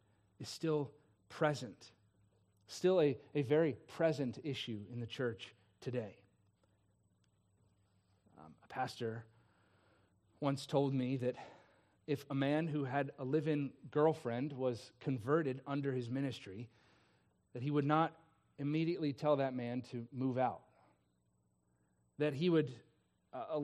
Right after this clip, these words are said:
uh, say that this, this man could keep living with this woman who was not his wife and still be a faithful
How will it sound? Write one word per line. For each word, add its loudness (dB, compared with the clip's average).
uh, -4
say 6
that -2
this, -2
this -6
man 0
could -2
keep -2
living 0
with -2
this 0
woman 0
who -2
was -2
not 0
his -6
wife 0
and -4
still 6
be 6
a 2
faithful 2